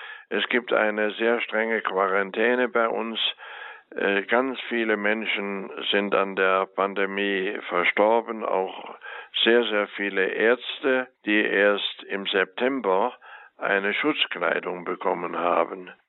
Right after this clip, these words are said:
Äh, dafür ist Bolivien ein zu armes Land, um da irgendwo an diese Schutzkleidung, äh, zu kommen.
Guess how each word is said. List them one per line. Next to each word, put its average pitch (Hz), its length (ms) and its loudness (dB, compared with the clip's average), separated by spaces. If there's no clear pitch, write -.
Äh, 90 460 2
dafür 101 460 2
ist - 280 -4
Bolivien 101 640 2
ein 90 440 0
zu 95 140 2
armes 101 520 2
Land, 110 440 0
um 98 240 -8
da 92 300 4
irgendwo 92 800 -2
an 95 200 -2
diese 95 360 0
Schutzkleidung, 95 880 0
äh, 90 140 -4
zu 92 200 -4
kommen. 120 480 0